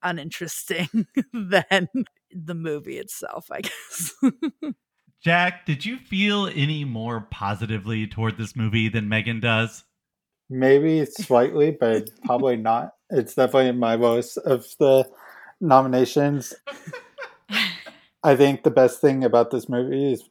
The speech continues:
Speaker 3: the Meryl Streep performance, just because it's so different than her.
Speaker 2: <laughs>
Speaker 3: And I thought, considering how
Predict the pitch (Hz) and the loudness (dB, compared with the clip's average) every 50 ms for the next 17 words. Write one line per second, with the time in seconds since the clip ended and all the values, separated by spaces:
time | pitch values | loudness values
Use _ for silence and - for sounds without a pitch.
0 | - - 131 120 120 117 113 107 - - - 131 123 120 - - 143 - - 143 | -4 -4 -2 0 2 0 0 0 -2 -4 -4 -4 -4 -4 -4 -6 -4 -2 0 -2
1 | 143 147 156 165 156 - - _ - - 127 110 - - 135 - 135 123 110 98 | 0 0 -2 -4 -6 -10 -18 _ -4 -2 -2 -2 0 -4 -4 -2 0 -2 -2 -2
2 | - - - _ _ _ _ - 151 120 - - - - - 123 113 113 120 117 | -6 -14 -20 _ _ _ _ -4 -4 -4 -4 -6 -8 -2 2 2 2 4 2 0
3 | - - 135 120 - 143 139 135 131 147 151 170 175 - - 139 131 131 131 123 | 0 -2 -6 -4 -2 -2 -2 0 0 0 2 2 0 0 0 0 2 2 2 2
4 | 117 - 131 127 127 - - _ - _ _ _ _ _ _ _ - 160 147 - | 4 4 4 4 4 0 -4 _ -20 _ _ _ _ _ _ _ -2 -2 0 4
5 | - 160 170 180 185 185 180 175 156 143 _ _ _ _ - - - - 131 131 | 4 4 4 4 2 0 0 -2 -4 -6 _ _ _ _ -20 -12 -4 -2 0 2
6 | 131 131 131 127 131 - | 4 4 2 2 0 -2